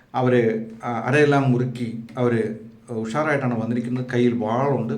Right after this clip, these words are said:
പരിചയമുണ്ട്. യുദ്ധസന്നദ്ധരായിട്ട് വന്നിരിക്കുന്ന പതിനായിരം ജനത്തിൻ്റെ അടുക്കൽ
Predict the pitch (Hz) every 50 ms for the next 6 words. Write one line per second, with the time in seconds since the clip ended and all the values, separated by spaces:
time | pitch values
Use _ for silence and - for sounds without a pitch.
0 | - - 117 117 120 131 143 143 123 110 110 123 123 - - 117 127 151 147 -
1 | 185 - - 147 147 147 151 143 156 143 143 143 135 131 139 127 127 127 123 123
2 | 123 120 117 120 - 117 127 139 147 160 160 156 139 113 117 120 120 120 120 139
3 | 123 110 110 110 - 123 107 - - -